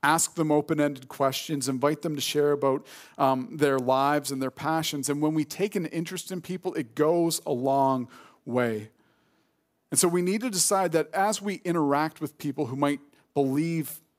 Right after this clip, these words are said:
differently than what we believe, that we're never going to treat that person as somehow worse than ourselves or any other person. We should welcome the outsider.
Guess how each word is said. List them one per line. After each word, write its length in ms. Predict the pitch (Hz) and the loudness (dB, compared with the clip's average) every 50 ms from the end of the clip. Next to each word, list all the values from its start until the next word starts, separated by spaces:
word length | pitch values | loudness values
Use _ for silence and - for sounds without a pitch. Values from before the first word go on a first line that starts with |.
| _ _ - | _ _ -2
differently 500 | 151 151 151 - 160 151 160 151 143 143 | 0 0 0 -2 -4 -4 -2 0 0 0
than 220 | 131 135 127 127 | 0 -2 0 0
what 180 | 135 131 - 139 | 0 -2 0 0
we 160 | 131 135 139 | 0 0 0
believe, 600 | 131 135 131 113 117 117 117 123 123 - - - _ _ _ _ _ _ _ _ _ - | 0 0 -2 -2 -2 -2 -4 -4 -6 -10 -16 -20 _ _ _ _ _ _ _ _ _ 0
that 120 | 175 170 | 2 2
we're 140 | 170 156 151 | 4 2 2
never 380 | 151 147 151 151 160 160 180 170 | 2 2 2 2 4 4 2 2
going 280 | 160 170 160 160 160 147 | 2 2 2 2 2 0
to 80 | 143 | -2
treat 500 | - - - - 165 165 160 - - 156 | -4 -6 -6 -4 -4 -4 -4 -8 -6 -4
that 320 | 147 139 151 151 - - - | 0 0 0 0 -2 -10 -6
person 420 | - 151 143 131 - 143 131 135 | -4 -2 -2 -2 -2 -4 -4 -4
as 160 | 139 139 123 | -4 -4 -4
somehow 460 | - - - 147 143 139 - 147 139 | -2 -2 -2 -2 -4 -2 -2 0 0
worse 500 | 127 123 120 120 131 147 160 160 - - | 0 -2 -2 0 2 2 2 2 0 -2
than 160 | - 151 139 127 | -2 -2 0 0
ourselves 680 | 127 117 - - - 139 120 117 110 117 - - - | -2 -2 -2 -2 0 0 0 0 0 -2 -6 -6 -6
or 140 | 135 127 123 | -4 -4 -2
any 220 | 120 123 120 117 | -2 -2 -4 -4
other 160 | 110 107 110 | -4 -4 -6
person. 500 | 107 - - 110 101 - - 107 107 101 - _ _ _ _ _ _ _ _ _ _ _ _ _ _ _ _ _ _ - - - _ _ _ _ _ _ _ _ _ - | -8 -8 -10 -10 -8 -6 -6 -8 -8 -12 -16 _ _ _ _ _ _ _ _ _ _ _ _ _ _ _ _ _ _ -18 -18 -18 _ _ _ _ _ _ _ _ _ -2
We 80 | 143 | -2
should 180 | 143 - 165 147 | 0 0 -2 0
welcome 440 | 135 143 151 160 160 160 185 170 156 | 2 4 4 4 2 0 -4 -4 -2
the 180 | 139 131 123 | 0 0 0
outsider. 640 | 127 123 - - - - 135 120 117 - - - 151 | 0 0 -2 -4 -4 -2 -2 -2 -2 -4 -6 -10 -12